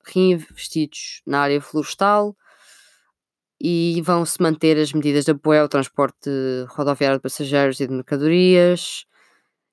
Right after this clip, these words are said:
e et cetera, et cetera. Portanto, há, há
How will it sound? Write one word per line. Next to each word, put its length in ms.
e 760
et 160
cetera, 340
et 80
cetera. 340
Portanto, 280
há, 200
há 300